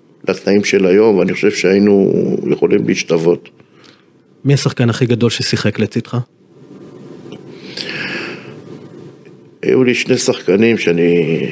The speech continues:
Speaker 1: הם לא איתנו היום בחיים, וזה, הראשון זה אבי כהן,
Speaker 2: מהמם.
Speaker 1: והשני זה ויקי פרץ. אלה שני שחקנים גדולים,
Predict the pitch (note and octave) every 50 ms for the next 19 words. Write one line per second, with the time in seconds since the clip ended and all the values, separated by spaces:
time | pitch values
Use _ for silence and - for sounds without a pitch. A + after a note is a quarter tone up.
0 | D#2+ - - D2+ F2 F#2+ G#2 A2+ A2+ A2+ - G#2+ G#2 G#2 G2+ F#2+ G2 G2+ G#2 F#2+
1 | - - - D2 F2 G#2 G#2+ G#2 F#2+ F#2 E2 D#2+ - F2+ F2+ F2 E2 C#2 A#1+ A#1
2 | - - - - - - - - - - - - - - - - - - - -
3 | - - - - - - - - _ _ - - F#2 F#2 F2+ G2 G#2 G#2+ G2 G#2+
4 | G#2 G2+ F#2 G2 F#2 - - A2 A2+ A#2+ A#2+ B2 B2 B2 - - - B2+ G2 A2
5 | A2+ A#2 B2 - F2 - - E2+ G2 G#2+ F#2+ G2 F#2 E2+ F#2 F2+ F#2 - F2 -
6 | - - D#2+ C#2+ - - - - - _ - - - - - - - - - -
7 | - - - - - - - - - - - - - - _ _ _ _ - _
8 | - G2+ G2 F#2+ - - G#2+ G#2 - - E2 - - - F#2 G2 G2+ G2 F#2 E2
9 | E2+ E2+ E2+ G2+ G#2+ G#2+ G#2+ G2+